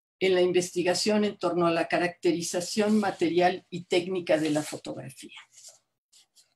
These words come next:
Se ha desempeñado tanto en el sector público como el privado, en el Instituto de Cultura de Guanajuato y en la Coordinación Nacional de Conservación del Patrimonio Cultural del ina.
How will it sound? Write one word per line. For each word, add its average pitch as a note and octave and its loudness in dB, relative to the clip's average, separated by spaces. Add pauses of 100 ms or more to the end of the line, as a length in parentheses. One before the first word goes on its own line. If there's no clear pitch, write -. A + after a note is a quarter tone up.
(720)
Se - 0
ha A3+ 8
desempeñado F#3+ 0
tanto D#3 -4
en D3 0
el D3+ -2
sector F3 -4
público F3+ -6
como D3+ -4
el D3+ -2
privado, F#3+ 0
en C#3+ -6
el C#3 -4
Instituto E3 -6
de C#3 -10
Cultura D#3 -4
de D3+ -4
Guanajuato F3+ 2
y E3 -4
en D#3 0
la D3+ -4
Coordinación D#3 -2
Nacional E3 -4
de E3 -8
Conservación E3 -8
del D#3+ -8
Patrimonio D#3 -4
Cultural E3+ -2
del G3 -4
ina. G#3+ 0